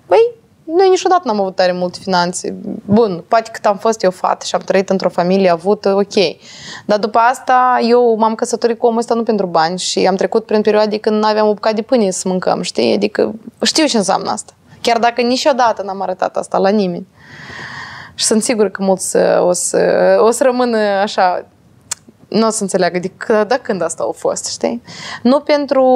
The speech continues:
nu știu, alte bunuri materiale. De la, nu știu, n-ai spălat-o farfurie.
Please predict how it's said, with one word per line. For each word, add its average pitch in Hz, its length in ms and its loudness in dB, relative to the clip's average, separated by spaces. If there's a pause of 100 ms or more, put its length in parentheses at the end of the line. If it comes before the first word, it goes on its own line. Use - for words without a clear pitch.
(320)
nu 233 120 0
știu, 190 280 -2 (140)
alte 202 840 0
bunuri 196 480 2
materiale. 180 680 0 (400)
De 233 260 -10
la, 269 480 4 (200)
nu 240 160 -2
știu, 214 240 -4
n-ai 262 160 2
spălat-o 247 360 0
farfurie. 208 640 -6